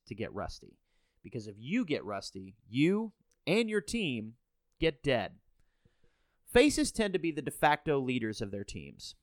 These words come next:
They're the person the Johnson sees first and last, and the reputation of the face can help or hinder the reputation of the team as a whole. You will negotiate the pay for the team.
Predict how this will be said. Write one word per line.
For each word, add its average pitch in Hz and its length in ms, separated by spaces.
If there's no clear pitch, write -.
They're 170 140
the 196 80
person 180 360
the 175 60
Johnson 123 420
sees 123 400
first 110 480
and 175 220
last, 151 500
and 156 140
the 180 60
reputation 208 560
of 180 80
the 165 40
face 131 360
can 147 140
help 160 260
or 160 80
hinder 139 240
the 135 80
reputation 120 560
of 123 40
the 135 60
team 104 240
as 101 80
a 110 60
whole. 135 400
You 160 160
will 233 120
negotiate 165 540
the 135 60
pay 147 240
for - 100
the 98 100
team. 80 280